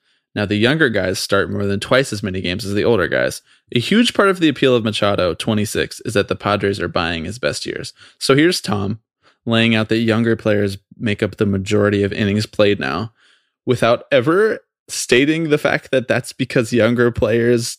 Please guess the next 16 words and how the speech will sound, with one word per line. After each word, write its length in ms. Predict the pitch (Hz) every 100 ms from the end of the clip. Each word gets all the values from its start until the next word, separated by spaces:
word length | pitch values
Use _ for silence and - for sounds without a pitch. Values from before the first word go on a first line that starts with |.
| _
don't 220 | 104 107
have 220 | 131 113
to 100 | -
be 160 | 104 110
paid 360 | - 95 110 113
what 180 | 113
they're 180 | - 104
worth 480 | 110 92 185 262 -
because 340 | 135 - 131
of 180 | 123 113
the 100 | 123
weird 460 | 117 107 120 120 110
labor 520 | 107 113 143 156 165
rules 460 | 147 165 170 180 175
that 160 | 127 -
are 340 | 117 110 123